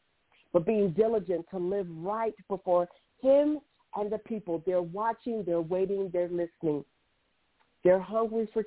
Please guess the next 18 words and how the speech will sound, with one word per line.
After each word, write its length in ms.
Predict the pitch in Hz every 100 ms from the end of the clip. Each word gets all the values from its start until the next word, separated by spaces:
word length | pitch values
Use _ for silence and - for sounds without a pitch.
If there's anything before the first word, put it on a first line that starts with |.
| -
truth. 240 | 240 180 151 _ _ _ _ _ _ _ _ _
And 140 | 170 165
it 80 |
is 180 | 175 170
my 280 | 175 196 226 226
prayer, 380 | - 233 226 233
my 240 | 185 190 202
brothers 340 | 190 190 190
and 140 | 196 202 202
sisters, 380 | 190 - 156 - _ _ _ _ _
that 220 | 170 175 180
you're 160 | 233
ready. 360 | 214 226 208 147 _ _ _ _ _ _ _ _
You're 160 | 170 202
ready 280 | 214 220 208
to 120 | 196 156 208
give 320 | 233 247 202
them 280 | 226 226